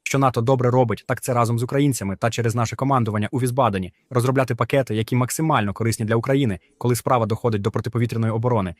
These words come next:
коли йдеться про боєприпаси, коли йдеться про ракети. Тож тепер ми працюватимемо над цим разом зі С М Ш і Ш А. Звісно, таким чином, аби в С Ш і К Ш А все ще було достатньо запасів,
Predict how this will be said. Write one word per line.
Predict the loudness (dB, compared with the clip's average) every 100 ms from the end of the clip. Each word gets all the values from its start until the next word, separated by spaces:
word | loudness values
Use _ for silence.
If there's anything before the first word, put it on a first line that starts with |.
| _
коли | 0 2
йдеться | 2 2 2 0
про | -2
боєприпаси, | 2 2 0 0 0 0 -4
коли | -2 -2
йдеться | 0 0 0
про | -2 0
ракети. | 0 -2 -4 -10 _ _ _ _ _ _
Тож | 0 0 2
тепер | 0 2 2
ми | 2
працюватимемо | 2 0 0 2 2 0 0 0
над | 0 -2
цим | 0 2
разом | 2 2 0
зі | 0
С | -2
М | -4
Ш | -2 0
і | 2
Ш | 0 0
А. | 0 -2 _ _
Звісно, | -4 0 0 0
таким | -2 0 0 0
чином, | 0 2 2 0 -2
аби | 2 2
в |
С | 2 -2
Ш | 2
і | 2 2
К | -2
Ш | -4 0
А | 2
все | 0 -2 -2
ще | -2
було | -2 0 0
достатньо | 0 0 0 0 0
запасів, | -2 0 2 0 0 -10 -14